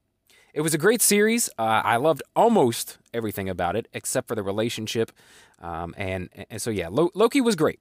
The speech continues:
You know, very cool ending. We got an introduction to Kang, or at least a version of Kang, a Kang variant. And, and I rather enjoyed seeing the different Loki variants. I was hoping for a little more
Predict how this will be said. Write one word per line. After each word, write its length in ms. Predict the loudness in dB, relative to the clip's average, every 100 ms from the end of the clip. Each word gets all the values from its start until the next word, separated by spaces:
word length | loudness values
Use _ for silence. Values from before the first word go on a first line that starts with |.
| _
You 100 | -8
know, 100 | -6
very 300 | 0 2 4
cool 240 | 2 0 0
ending. 420 | 0 0 -2 -4
We 120 | -6 -2
got 160 | 0
an 80 | -2
introduction 480 | -4 -2 -2 -2 -8
to 60 | -10
Kang, 560 | -6 -4 -2 -4 -8 -8
or 120 | -6
at 80 | -4
least 260 | -6 -8 -12 _ _ _ -16
a 80 |
version 520 | -8 -2 0 0 -2 -2
of 160 | -4
Kang, 460 | -6 -4 -2 -4 -8 _ _ -18
a 60 |
Kang 260 | -12 -10 -4
variant. 460 | 0 0 0 -4 -12 _ _ _
And, 240 | -8 -8 -8
and 160 | -8 -6
I 60 |
rather 460 | -6 0 2 4 2
enjoyed 340 | 2 0 0
seeing 520 | 0 0 0 0 -4 -8 _ _ _ -12
the 100 | -10
different 440 | -6 -4 -4 -6
Loki 500 | -6 -2 -2 -4 -12
variants. 600 | -8 -8 -8 -12 -16 -20 -20 _ _ _ _ -20 -8
I 120 | -2
was 100 | 2
hoping 260 | 2 2 2
for 120 | 2
a 60 |
little 160 | 4 4
more 240 | 4 2